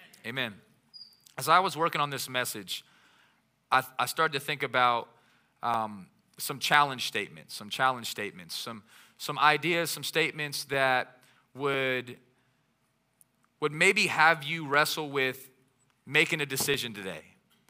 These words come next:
Speaker 2: When you leave here, actually applying something that you got from this message. I wanna encourage you today with three challenge statements from this topic that I'm hopeful, if you apply 'em,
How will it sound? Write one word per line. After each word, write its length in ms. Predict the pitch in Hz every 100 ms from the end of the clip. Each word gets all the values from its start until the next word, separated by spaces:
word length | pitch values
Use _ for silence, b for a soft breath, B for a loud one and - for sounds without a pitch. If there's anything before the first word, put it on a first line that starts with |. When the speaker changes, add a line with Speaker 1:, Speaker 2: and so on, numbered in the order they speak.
| b b b
Speaker 2:
When 140 | 143 165
you 120 | 165
leave 320 | 170 190 175
here, 640 | 139 143 135 131 123 117 _ _ -
actually 840 | 139 - 151 139 131 127 120 117 -
applying 540 | 120 - 143 147 139
something 420 | 127 131 120 123 117
that 200 | 110 120
you 60 |
got 320 | 101 107 -
from 480 | - 113 107 101 101 _ b b b b _ _ -
this 220 | 113 -
message. 460 | 107 92 82 - -
I 40 | 147
wanna 180 | 202 185
encourage 520 | 151 165 160 135 131
you 140 | 139
today 320 | 127 127 123
with 320 | 123 120 110 -
three 240 | 165 185
challenge 420 | - 147 143 135
statements 460 | - 123 113 117 -
from 420 | - 143 147 147
this 280 | 131 131 -
topic 460 | 123 113 107 107 110
that 260 | 107 107 _ b b b b b b -
I'm 180 | 139 139
hopeful, 720 | 175 190 - 160 147 135 - _ _ _ _ _ -
if 220 | 156 151
you 80 | 185
apply 480 | 156 - 160 175 160
'em, 300 | 117 110